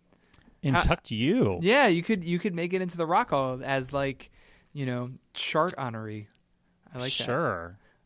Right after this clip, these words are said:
Speaker 2: So
Speaker 1: Yeah.
Speaker 2: <laughs> we gotta move on. Uh, Jason Aldean, again, made his first performance, um,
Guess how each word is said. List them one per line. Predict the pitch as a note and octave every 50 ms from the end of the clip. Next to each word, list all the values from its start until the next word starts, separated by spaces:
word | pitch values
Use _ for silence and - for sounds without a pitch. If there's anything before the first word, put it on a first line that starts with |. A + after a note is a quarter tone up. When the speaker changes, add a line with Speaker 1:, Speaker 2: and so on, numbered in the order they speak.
| _ _ _
Speaker 2:
So | - - - F#3 E3+ E3 E3+ D#3+ E3
Speaker 1:
Yeah. | C#3+ - G#3+ G3
Speaker 2:
<laughs> |
we | F#3 F#3
gotta | E3 F#3+ F#3+ F#3+
move | F#3 F#3 E3+
on. | E3+ E3 E3 E3 D#3+
Uh, | - D3+ D3 C#3+ C#3
Jason | C3 - E3 E3+ E3+ - - D#3+
Aldean, | D3 C#3+ C#3 B2+ C#3 C3+ C#3 C#3 C3+ C#3 -
again, | - C3+ A#2 C3 C3 C3 B2+ B2 B2 - - - - - _ _
made | - D3 C#3+ C3
his | C3 C3+ C3 - -
first | - - - E3 D#3+ D3 -
performance, | - - C3+ - D3 C#3+ C#3 C#3 C#3 C3+ B2+ - - _ _ _ _ _ _ _ -
um, | C3 C3 B2+ B2 A#2+ A#2 A#2 A#2+